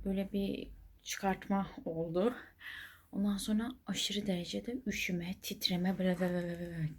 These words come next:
böyle. O ara Asya zaten uyumuyor, beni istiyor. Allah'ım kimseye gitmiyor. Ben çok kötüyüm. Ben çocuk kucağımda böyle yürüyorum. Annem arkamdan şu şekilde hani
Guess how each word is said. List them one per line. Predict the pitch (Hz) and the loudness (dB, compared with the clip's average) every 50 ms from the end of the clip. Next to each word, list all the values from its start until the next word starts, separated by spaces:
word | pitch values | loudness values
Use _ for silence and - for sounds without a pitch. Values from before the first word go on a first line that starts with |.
| - | -2
böyle. | 175 170 170 170 165 170 180 196 214 208 - - - - - - - - | 0 2 4 4 2 2 2 0 0 -2 -4 -10 -12 -12 -14 -16 -2 2
O | - 196 190 | 4 4 6
ara | 190 190 190 196 - - | 4 4 2 0 0 -2
Asya | - 190 - - - 196 185 | -2 -2 -2 -2 -2 -2 -2
zaten | 180 185 185 190 185 185 - 190 240 - | -2 -2 -2 -2 -2 -4 -4 -4 -4 -4
uyumuyor, | 180 175 180 175 175 180 180 180 180 180 | -2 -2 -2 -2 -4 -4 -6 -6 -4 -2
beni | 180 175 180 180 | -2 -2 -2 -4
istiyor. | 175 156 - - - - - 196 196 185 185 190 285 285 - - - - - - - - - | -4 -6 -8 -8 -10 -8 -6 -4 -2 0 0 -2 -2 -4 -8 -14 -18 -18 -18 -18 -20 -14 -8
Allah'ım | - 208 196 202 196 202 208 | -6 -2 0 0 2 2 0
kimseye | 208 208 214 208 208 - - 214 196 196 202 | 6 6 8 8 8 4 0 0 0 0 -2
gitmiyor. | 196 - 202 202 - - - 214 208 208 202 202 202 202 190 190 | -2 -4 -6 -6 -6 -2 2 6 6 6 6 4 2 0 -2 -4
Ben | 180 190 196 | -6 -6 -6
çok | 196 - 208 - - | -6 -8 -10 -6 -2
kötüyüm. | - 202 208 - - 208 202 202 196 190 | -2 -2 -2 -2 -2 0 0 0 2 2
Ben | 190 98 | 0 0
çocuk | - - - 196 - - - | 0 -2 -6 -6 -6 -10 -12
kucağımda | - - - - 208 196 196 196 196 208 202 196 | -14 -10 -4 -2 0 2 2 2 0 0 0 2
böyle | 202 196 196 196 202 202 208 - - - - - - - - - - - | 2 2 2 2 2 2 0 -2 -8 -16 -18 -18 -16 -16 -12 -6 -2 0
yürüyorum. | 196 196 - 202 196 202 202 208 208 - | 0 2 2 2 2 4 4 4 4 4
Annem | 190 185 190 202 196 196 | 4 4 4 4 4 2
arkamdan | 190 190 - - - 196 196 196 196 196 | 2 0 -2 -4 -2 -2 2 2 2 2
şu | 185 - - - 190 | 2 0 -2 -4 0
şekilde | - 196 196 - 208 196 190 202 196 190 185 | 0 0 0 0 -2 0 0 2 0 2 2
hani | 190 190 180 185 - | 0 0 0 -2 -4